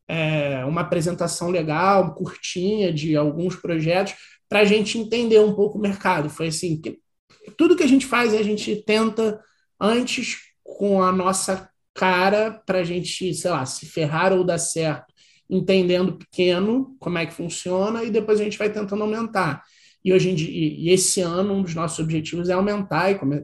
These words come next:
começar a trazer projetos de fora. E, cara, isso é muito engraçado, que, assim, a, a primeiro tratamento do conteúdo a gente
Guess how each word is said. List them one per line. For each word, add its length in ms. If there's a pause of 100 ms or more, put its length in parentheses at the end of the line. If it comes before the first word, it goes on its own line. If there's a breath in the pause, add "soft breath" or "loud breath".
começar 280
a 20
trazer 260
projetos 380 (100)
de 140
fora. 800 (580 loud breath)
E, 760 (440)
cara, 600
isso 300
é 40
muito 180
engraçado, 500
que, 100
assim, 220
a, 180
a 280
primeiro 280
tratamento 360
do 60
conteúdo 360
a 40
gente 220